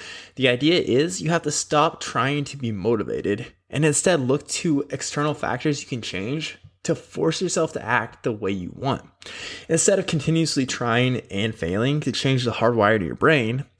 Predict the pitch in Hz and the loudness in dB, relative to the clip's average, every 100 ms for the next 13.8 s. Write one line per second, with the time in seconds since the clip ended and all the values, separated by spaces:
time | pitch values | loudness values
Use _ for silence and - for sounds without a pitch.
0 | _ - - - 220 185 127 127 165 120 | _ -6 -4 -2 2 2 4 4 4 2
1 | - 135 127 131 107 - 110 117 110 95 | 0 -2 0 0 -2 0 4 4 4 0
2 | 98 - - 98 - 87 - _ _ _ | 0 0 0 -2 -4 -8 -12 _ _ _
3 | _ _ _ _ _ 131 160 190 180 165 | _ _ _ _ _ -4 -2 0 0 -2
4 | 120 120 120 131 143 131 127 123 127 113 | 0 2 2 2 0 2 2 2 2 0
5 | - 127 117 - - - - - - - | 0 2 2 0 -14 -18 -18 -18 -18 -6
6 | 131 143 - 151 - 117 98 - 143 131 | 0 2 2 0 0 -2 -4 -4 -4 -2
7 | 117 131 127 107 67 107 90 60 - - | -4 -2 -4 -4 -2 0 -2 -4 -14 -16
8 | 120 - 127 175 185 170 165 135 - 107 | -8 -2 0 2 2 0 0 -2 -2 0
9 | 127 139 135 131 120 98 85 90 120 165 | 2 2 0 2 2 2 0 4 4 4
10 | - - 131 - 131 131 90 98 110 117 | 0 -2 0 4 4 4 0 -2 -2 -2
11 | - 101 104 78 67 80 73 87 98 - | 0 0 0 -4 -4 -6 -6 -6 -6 -10
12 | - - - - 135 - 147 156 139 - | -18 -16 -16 -2 0 4 4 4 2 0
13 | 135 - 113 104 80 113 165 185 | -2 0 0 0 0 4 4 4